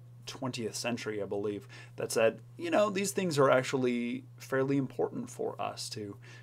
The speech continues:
to, to do as well. I like the fact that they're, the prayers are a little bit more, um, they're formed and formal. They, as you will see, they,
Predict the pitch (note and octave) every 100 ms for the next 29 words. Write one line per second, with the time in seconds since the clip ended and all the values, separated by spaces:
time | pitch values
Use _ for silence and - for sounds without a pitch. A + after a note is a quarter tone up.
0 | - - A#2+ A2+ A2+ - A#2 A2+ B2+ A2+
1 | G2+ G#2 G2+ F#2 - - - - C#3 D3+
2 | C#3+ C#3 C3+ A#2+ - B2 B2 A#2+ A2 A2
3 | G#2+ A2+ A#2+ A2 G2+ G#2+ - C3 B2+ C3
4 | A#2+ A2 A2+ G#2+ A#2 - A2+ G#2+ G#2 G#2
5 | - G#2+ F#2+ F#2+ G2 - - - G#2+ G2+
6 | - - - C#3+ D3+ F3 - - A2+ -
7 | B2+ C3 D#3+ E3+ - - - - - -
8 | - - - B2 A#2+ B2+ C#3+ B2+ B2 A2+
9 | G#2+ - C#3+ C3 A#2 A2+ - - -